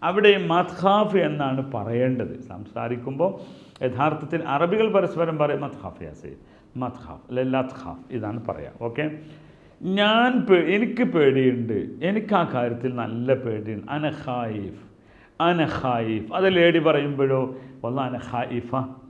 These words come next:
അന ഖായിഫ. ഓക്കെ, എനിക്ക് പേടിയില്ല. ഏ? മാനി ഖായിഫ്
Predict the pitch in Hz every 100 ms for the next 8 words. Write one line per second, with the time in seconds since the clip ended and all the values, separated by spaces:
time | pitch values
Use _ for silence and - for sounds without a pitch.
0 | - - _ _ - 131 127 135 131 131
1 | 127 127 135 131 - 143 143 180 175 -
2 | - - 202 233 233 233 - 196 202 208
3 | 202 196 156 156 156 160 123 - - -
4 | - - 131 143 170 170 - - 147 175
5 | 202 226 220 226 208 - 156 156 156 165
6 | 170 180 180 - -